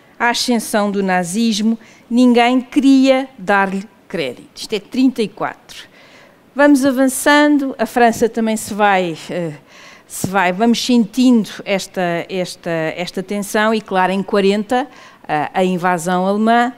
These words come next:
a queda de França, ah, e a, a, <laughs> a República de Vichy, ou seja, aquela França liderada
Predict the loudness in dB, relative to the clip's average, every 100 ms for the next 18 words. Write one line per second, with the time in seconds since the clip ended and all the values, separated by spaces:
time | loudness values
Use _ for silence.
0 | -8 -8 -4 -2 -2 -6 -6 -2 -2 -4
1 | -6 -10 -10 -20 -20 -16 -4 -2 -2 -2
2 | 0 4 4 2 0 2 4 4 2 0
3 | -6 -8 -10 -10 -10 -16 -20 _ -20 -14
4 | -8 -4 -2 0 -2 0 -4 -2 -2 0
5 | 0 -2 -2 -6 -6 -2 -2 -2 -2 -2
6 | -2 0 0 0 -2 0 0 0 -2 -2
7 | -2 -6 -20 -2 2 4 4 2 2 2
8 | 0 -2